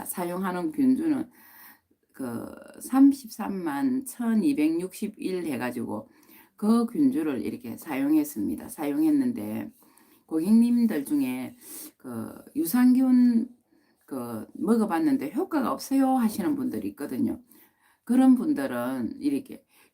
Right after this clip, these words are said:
균과 이제 종, 종 따라서 이제 그 살아서 우리 몸에 가는 그걸 이렇게 확인해 봐야 됩니다. 확인해 봐야 되는데 요 유산균은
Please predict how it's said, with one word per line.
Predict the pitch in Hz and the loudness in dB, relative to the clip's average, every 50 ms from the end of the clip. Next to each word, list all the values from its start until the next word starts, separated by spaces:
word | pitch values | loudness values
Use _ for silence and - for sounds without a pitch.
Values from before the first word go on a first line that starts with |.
| - | -8
균과 | - 196 190 185 185 180 180 175 175 170 170 - 214 220 208 170 | -4 -2 0 0 0 -2 -4 -4 -4 -2 -2 0 2 0 0 2
이제 | 147 135 - 127 123 113 110 98 - _ _ _ _ _ _ _ _ _ _ _ - | 0 0 0 -2 -4 -6 -6 -8 -10 _ _ _ _ _ _ _ _ _ _ _ -8
종, | - 165 160 156 160 151 - - - - - | -2 2 4 4 4 4 2 -2 -12 -16 -10
종 | - 202 202 208 208 208 208 202 190 214 | -6 -2 -2 0 0 0 -2 -4 -6 -4
따라서 | - 233 254 262 233 185 160 160 - - 143 131 117 | -2 0 0 2 2 0 -2 -4 -6 -8 -8 -6 -4
이제 | 113 - - 120 120 113 104 - _ _ _ _ _ _ _ _ _ _ _ _ _ _ _ _ _ _ | -4 -4 -4 -4 -8 -8 -8 -12 _ _ _ _ _ _ _ _ _ _ _ _ _ _ _ _ _ _
그 | - 127 117 110 - 80 - - | -16 -12 -12 -10 -12 -12 -14 -14
살아서 | - - - 277 285 277 220 196 - - 113 110 95 - | -12 -6 -4 -2 0 0 0 -2 -2 -4 -4 -4 -4 -4
우리 | - - 151 160 170 | 0 0 0 2 2
몸에 | 175 202 214 214 196 156 127 110 - - _ _ _ _ _ _ _ _ | 2 2 2 2 2 0 -2 -2 -6 -8 _ _ _ _ _ _ _ _
가는 | - 185 190 208 - 202 202 196 202 196 196 196 190 190 214 220 - _ _ _ _ _ _ _ _ _ _ _ _ _ _ | -4 -2 0 0 0 0 -2 -2 -4 -4 -4 -4 -4 -4 -6 -6 -8 _ _ _ _ _ _ _ _ _ _ _ _ _ _
그걸 | - 175 165 - 190 185 - - | -14 -12 -8 -6 -4 -4 -2 -2
이렇게 | 156 151 - - - 139 110 98 - | -2 -4 -4 -8 -12 -12 -10 -10 -10
확인해 | - 202 220 220 220 220 202 175 131 - | -4 -2 0 2 4 2 2 2 -2 -4
봐야 | 151 151 147 131 113 | -4 -6 -6 -6 -6
됩니다. | - - 113 110 - - | -6 -4 -4 -4 -4 -6
확인해 | - 190 196 190 196 165 143 139 | -10 -12 -10 -6 -4 -4 -4 -4
봐야 | 151 143 135 - | -4 -6 -6 -6
되는데 | 98 107 117 113 - - - - _ _ _ _ _ _ _ _ _ _ _ _ _ _ _ - - - _ _ _ _ _ _ _ _ - | -4 -4 -4 -4 -4 -8 -14 -16 _ _ _ _ _ _ _ _ _ _ _ _ _ _ _ -18 -18 -18 _ _ _ _ _ _ _ _ -2
요 | 185 214 220 226 220 | 2 4 4 6 4
유산균은 | 180 135 - 160 147 151 151 156 139 127 120 - | 2 0 -2 -2 0 0 0 0 0 -2 -4 -8